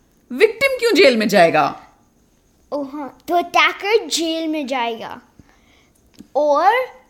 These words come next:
Speaker 2: अम, सिर्फ निकलते हैं अगर, अम, एक डाइस एक है।
Speaker 1: हाँ, और, अ, एक से सौ तक की है ये।
Speaker 2: हाँ, और अगर, नहीं, नहीं,
Speaker 1: नहीं।
Speaker 2: एक से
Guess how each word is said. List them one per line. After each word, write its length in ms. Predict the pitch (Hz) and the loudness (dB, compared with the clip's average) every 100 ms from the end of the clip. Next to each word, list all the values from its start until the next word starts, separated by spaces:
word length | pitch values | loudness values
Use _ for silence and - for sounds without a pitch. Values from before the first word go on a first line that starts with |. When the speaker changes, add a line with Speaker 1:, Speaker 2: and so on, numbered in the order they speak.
| - | -8
Speaker 2:
अम, 220 | 311 285 | -6 -6
सिर्फ 400 | 285 320 339 349 | -8 -10 -10 -12
निकलते 480 | 349 330 285 285 311 | -14 -10 -6 -6 -6
हैं 240 | 427 587 740 _ _ _ - | -8 -8 -12 _ _ _ -2
अगर, 360 | 339 285 349 - _ _ _ _ _ _ - | -2 0 -6 -10 _ _ _ _ _ _ -4
अम, 320 | 311 277 226 294 _ _ _ _ _ _ _ _ _ _ 294 | -2 -2 -8 -18 _ _ _ _ _ _ _ _ _ _ -6
एक 320 | 349 277 254 | -4 -6 -4
डाइस 440 | 285 330 440 - - - | 0 2 0 -4 -14 -6
एक 360 | 330 302 - 285 | -4 -4 -8 -14
है। 200 | - 294 _ _ _ | -14 -16 _ _ _
Speaker 1:
हाँ, 720 | - 185 185 190 208 160 359 370 - - | -8 -2 0 2 2 0 -6 -14 -20 -6
और, 340 | - 208 214 202 | 4 6 6 4
अ, 1400 | 180 185 175 165 156 147 143 120 107 95 95 98 - - | 4 6 6 6 6 2 0 -2 -4 -6 -8 -10 -12 0
एक 300 | 233 262 294 | 4 4 2
से 260 | - 277 277 | 2 4 6
सौ 300 | - 233 226 | 4 4 4
तक 260 | 233 233 | 0 -2
की 160 | 220 220 | -2 -2
है 160 | 185 | 0
ये। 320 | 147 135 - _ - | -2 -4 -10 _ -14
Speaker 2:
हाँ, 360 | 269 254 - _ - - | -12 -12 -16 _ -20 -4
और 140 | 349 | 0
अगर, 380 | 330 320 294 349 - - | 4 2 2 -2 -4 -10
नहीं, 180 | 349 370 | -10 -8
नहीं, 140 | 339 - _ _ - | -8 -12 _ _ -8
Speaker 1:
नहीं। 180 | 208 294 | -4 -4
Speaker 2:
एक 380 | 269 370 415 - | 0 2 2 -4
से 460 | - - 554 659 | -12 -4 -2 0